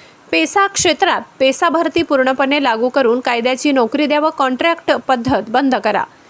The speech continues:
अभिव्यक्ती स्वातंत्र्याची गळचेपी करणारे जनसुरक्षा विधेयक रद्द झालेच पाहिजे,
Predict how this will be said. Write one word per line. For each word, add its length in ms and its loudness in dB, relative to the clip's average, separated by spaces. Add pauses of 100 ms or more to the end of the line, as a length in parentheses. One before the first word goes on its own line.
(260)
अभिव्यक्ती 600 2
स्वातंत्र्याची 680 0
गळचेपी 500 0
करणारे 480 2
जनसुरक्षा 640 0
विधेयक 380 0
रद्द 220 0
झालेच 460 -2
पाहिजे, 360 0